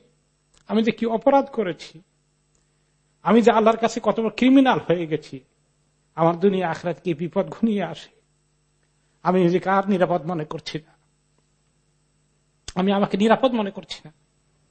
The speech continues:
তিনি এত ভয় পেয়ে গেলেন। "ওয়ালা আযালু মিনহা খাইফান।" বদর যুদ্ধ তো অনেক আগে শেষ হয়েছে, তিনি আরো বেঁচে ছিলেন। নবী করিম সাল্লাল্লাহু আলাইহি ওয়াসাল্লামের পুরো জিন্দেগি, ইন্তেকালের পরেও তিনি বেঁচে ছিলেন।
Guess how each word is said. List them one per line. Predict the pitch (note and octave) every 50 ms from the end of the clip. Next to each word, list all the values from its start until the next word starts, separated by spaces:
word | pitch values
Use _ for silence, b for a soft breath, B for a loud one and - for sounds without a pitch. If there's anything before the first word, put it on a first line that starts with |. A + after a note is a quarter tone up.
| _ _ _ _ _ _ _ _ _ _ _ _ _ _ _ _ _ _ _ _ _ _ _ _ _ _ -
তিনি | D#3+ E3+ G3
এত | G3+ F#3+ -
ভয় | G#3+ D#3+ - - C#3+ D#3+
পেয়ে | D#3 - F#3 F3 E3+
গেলেন। | D3+ E3 D#3+ F3 E3 C#3+ C3 - B2 - _ _ _ _ _ _ _ _ _ _ _ _ _ _ _ _ -
"ওয়ালা | F3+ G#3 A3 G#3+
আযালু | F#3+ F#3+ F#3+ G#3+ G#3+ G#3 F#3
মিনহা | F#3 F#3+ F#3+ E3 E3+
খাইফান।" | E3+ - - F#3 F#3 F3 D#3 F3+ - - D3 C3+ C3+
বদর | C#3+ E3+ E3 F3 F3
যুদ্ধ | D#3 F3+ F3+ - - -
তো | G3
অনেক | F3+ F3+ F#3 F#3+ -
আগে | F#3 F#3 F#3 F3
শেষ | - - C3 - -
হয়েছে, | G#3 G3+ G3+ - E3+
তিনি | D#3+ - F3+ F3 E3+ E3 D#3 - _ _ _ _ _ _ _ -
আরো | D#3+ D#3+ F3+
বেঁচে | F3 F3+ E3+ - -
ছিলেন। | - - F3 D#3+ D#3 D3
নবী | D3+ E3 D#3+ F3+
করিম | E3+ F3 E3 E3 E3 E3
সাল্লাল্লাহু | D#3 - D#3+ E3
আলাইহি | F3 F3 F3+ F3+
ওয়াসাল্লামের | E3+ - - F#3 F#3+ F#3 E3
পুরো | - A3+ A#3+ A3+ A#3
জিন্দেগি, | G#3 F3 A3 A#3 A#3+ C4 B3+ - C#4+ C#4+ C#4+ C#4+ - _ _ _ _ _ _ _ _ _ _ _ -
ইন্তেকালের | F3 E3+ - G#3 G3 G3+ F#3+ F#3+
পরেও | - - A3 A3+ C4 C#4
তিনি | C4+ - A#3 G#3+ F#3+
বেঁচে | F3+ E3 - D#3
ছিলেন। | - - D3+ C#3 B2+ A#2